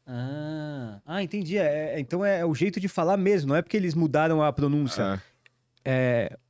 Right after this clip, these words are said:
Speaker 1: a escrita é diferente da fala mesmo.
Speaker 2: Sim, normalmente quando tem uma, uma consoante, no final você não f-, não fala o som dessa letra.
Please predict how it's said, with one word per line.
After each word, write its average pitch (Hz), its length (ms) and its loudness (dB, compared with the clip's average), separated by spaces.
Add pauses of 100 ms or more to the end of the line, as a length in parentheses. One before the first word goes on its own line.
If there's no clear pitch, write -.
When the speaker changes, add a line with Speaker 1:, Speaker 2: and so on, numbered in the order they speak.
(180)
Speaker 1:
a 131 140 0
escrita 190 480 2
é 175 100 4
diferente 175 480 0
da 185 100 2
fala 160 320 2
mesmo. 120 300 -2
Speaker 2:
Sim, 123 220 2
normalmente 135 500 4
quando 139 240 2
tem 131 180 0
uma, 127 360 0
uma 117 240 -2
consoante, 123 680 -4
no 120 80 -4
final 113 320 -2
você 123 240 -2
não 127 160 -2
f-, - 340 -14
não 120 220 0
fala 120 300 0
o 117 100 2
som 127 320 0
dessa 104 260 -2
letra. 90 420 -4